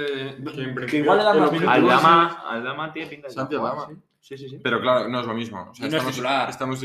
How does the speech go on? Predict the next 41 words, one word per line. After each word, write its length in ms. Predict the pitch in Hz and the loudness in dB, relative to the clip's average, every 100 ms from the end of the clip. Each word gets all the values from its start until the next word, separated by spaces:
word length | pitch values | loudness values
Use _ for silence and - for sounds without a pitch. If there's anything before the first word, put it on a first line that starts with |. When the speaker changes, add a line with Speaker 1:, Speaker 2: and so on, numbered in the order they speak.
| 123 | -8
Speaker 1:
diciendo 240 | 127 131 | -8 -8
Speaker 2:
titular, 280 | 131 104 110 | -10 -10 -14
yo 100 | - 104 | -18 _
creo. 360 | 113 113 - _ _ _ _ _ 107 120 | -12 -12 -12 _ _ _ _ _ -20 -10
Speaker 1:
Lo 140 | 117 | -10
que 80 | 113 | -8
dicen 280 | 127 175 180 | -12 -12 -14
es 120 | 180 | -10
que 80 | 175 | -10
igual 280 | 143 151 147 | -6 -6 -6
puede 160 | 165 | -8
empezar 280 | 160 143 147 | -10 -12 -14
como 120 | 156 156 | -14 -16
Speaker 2:
Incluso. 200 | - 127 127 | -12 -6 -4
Speaker 1:
titular, 640 | 127 131 131 127 127 - - | -2 -2 -4 -4 -8 -12 -12
eh, 240 | 123 123 | -10 -8
hasta 220 | 113 - 107 | -8 -8 -8
que 100 | 107 | -8
llegue 520 | 110 117 113 110 107 | -6 -6 -6 -8 -8
Jaren 220 | 110 107 | -8 -8
Jackson. 280 | 107 - 120 - _ | -10 -16 -20 -20 _
Pero 380 | 139 139 139 - - _ - | -4 -2 -4 -10 -20 _ -14
a 60 | |
mí 220 | 120 139 143 | -10 -6 -2
la 140 | 147 | -2
faena 340 | 147 131 143 151 | -2 -6 -8 -8
que 80 | |
me 420 | 156 156 151 151 147 | -10 -10 -8 -10 -12
supone 460 | - 135 139 135 | -16 -8 -6 -6
esto 380 | 131 131 147 139 | -8 -8 -8 -8
no 80 | 143 | -8
es 120 | 143 | -8
tanto 240 | 151 156 123 | -8 -10 -6
el 240 | 113 110 | -6 -6
perder 300 | 110 107 120 | -6 -6 -6
a 80 | 123 | -10
Jaren 280 | 123 120 117 | -12 -14 -12
Jackson 480 | 123 123 123 120 117 | -12 -12 -16 -16 -14
junior 280 | 123 117 101 _ _ _ _ - | -14 -14 -16 _ _ _ _ -8
por 160 | 123 | -2
esos 760 | 113 104 110 104 104 104 104 104 | -2 -2 -4 -2 -2 -2 -4 -8